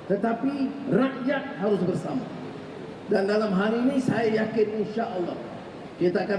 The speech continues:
dapat mengharungi sama bersama, tetapi dengan kebijaksanaan, dengan kesabaran. Ada Suara-suara pinggiran, pembangkang yang menuntut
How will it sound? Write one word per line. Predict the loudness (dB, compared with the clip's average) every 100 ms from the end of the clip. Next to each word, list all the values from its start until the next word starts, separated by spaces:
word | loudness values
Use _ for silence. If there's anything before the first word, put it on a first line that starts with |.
| 2
dapat | 0 2
mengharungi | 4 4 4 2 2 2
sama | 2 0 2 2
bersama, | 2 0 0 0 0 -2 -8 -8 -10 -10 -12 -2
tetapi | 0 2 4 4
dengan | 4 2
kebijaksanaan, | 0 0 2 0 -2 -2 -2 2 2 2 -2 -2 -8 -10 -10 -12 -12 -12 -12 -12 -12 -12 -12 -2
dengan | 2 4 2
kesabaran. | 0 0 2 2 2 0 -6 -6 -8 -8 -10 -10 -10 -12 -12 -12 -12 -8 0
Ada | 2 4 4 4 2 -4 -8 -10 -10 -10 0
Suara-suara | 2 2 2 2 2 2 0 -6 -8 -10 -10 -12 -12 -12 -12 -14 -14 -14 -2 4
pinggiran, | 6 6 4 2 -2 -4 -6 -10 -10 -8 0
pembangkang | 4 4 2 0 0 2
yang | 4 4
menuntut | 4 4